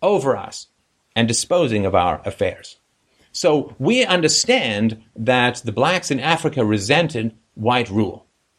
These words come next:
We, we, of course, we understand it, because the whites treated them as less than equals.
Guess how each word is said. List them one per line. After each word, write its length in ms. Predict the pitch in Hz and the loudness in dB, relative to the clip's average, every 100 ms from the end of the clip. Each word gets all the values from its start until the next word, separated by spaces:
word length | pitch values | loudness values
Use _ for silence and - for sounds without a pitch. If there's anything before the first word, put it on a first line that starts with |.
| _ - | _ -6
We, 180 | 104 110 | -4 0
we, 140 | 123 | 0
of 100 | 120 | 0
course, 280 | - 175 165 | 0 0 2
we 100 | 151 | -2
understand 400 | 165 - 254 147 | -2 -2 -4 -6
it, 120 | - _ _ - | -12 _ _ -12
because 260 | 110 123 110 | -4 -4 -2
the 80 | |
whites 300 | 113 95 113 | -4 -2 -4
treated 380 | - 104 92 101 | -6 -8 -6 -4
them 260 | 104 131 - - | -2 -4 -8 -6
as 200 | 123 95 | -4 -2
less 200 | 92 - | -4 -2
than 120 | 120 | -2
equals. 460 | 156 156 - - | -2 -2 -6 -10